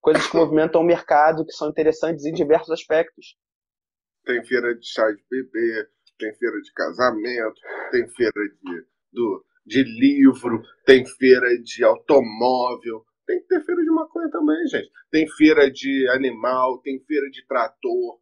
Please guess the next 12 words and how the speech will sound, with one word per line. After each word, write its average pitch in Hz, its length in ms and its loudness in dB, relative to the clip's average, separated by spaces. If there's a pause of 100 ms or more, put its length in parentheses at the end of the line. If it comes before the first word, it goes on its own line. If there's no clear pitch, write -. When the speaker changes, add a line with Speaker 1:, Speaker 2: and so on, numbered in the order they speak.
(320)
Speaker 2:
Por - 80 -20
que - 120 -14
que - 100 -14
não 294 100 -10
pode 190 260 -2
ter 196 140 -8
de 208 80 -8
maconha? 208 600 -2 (1080)
Apetrechos, 151 800 -2
parafernália 151 960 -4
para 156 240 -4
maconha. 101 680 -10